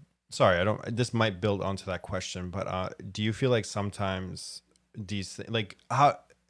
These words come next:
how do you know if someone's faking the concussion? Like,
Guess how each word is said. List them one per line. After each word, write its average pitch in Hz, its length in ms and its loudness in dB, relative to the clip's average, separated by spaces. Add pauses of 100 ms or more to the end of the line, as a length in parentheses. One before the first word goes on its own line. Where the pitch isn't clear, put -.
(140)
how - 160 0
do 156 80 4
you 156 40 2
know 131 200 4
if 123 80 -2
someone's 113 320 -4
faking 110 560 -4
the 92 80 -8
concussion? 92 600 -10 (120)
Like, 101 220 -2